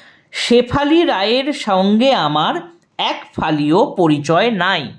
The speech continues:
পরের দাগের প্রশ্ন, ভজন করো কৃষ্ণ জিরে,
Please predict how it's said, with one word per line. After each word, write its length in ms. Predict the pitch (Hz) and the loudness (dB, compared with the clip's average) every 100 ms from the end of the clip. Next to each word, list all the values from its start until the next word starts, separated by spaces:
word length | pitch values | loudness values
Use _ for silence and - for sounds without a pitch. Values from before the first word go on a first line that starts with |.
| _ _ _ _ _ - _ - | _ _ _ _ _ -20 _ 0
পরের 280 | 180 196 185 | 2 2 2
দাগের 220 | 196 202 | 0 -2
প্রশ্ন, 480 | 196 202 202 226 262 _ _ - _ - 139 | -4 -6 -4 -6 -6 _ _ -20 _ -8 -2
ভজন 640 | 131 196 214 277 330 349 | 2 2 2 2 2 0
করো 340 | 349 262 269 302 | 2 2 2 0
কৃষ্ণ 640 | 302 254 269 - 302 320 | -2 -4 -2 -2 2 2
জিরে, 600 | 202 170 139 143 240 - | 2 0 0 0 -2 -4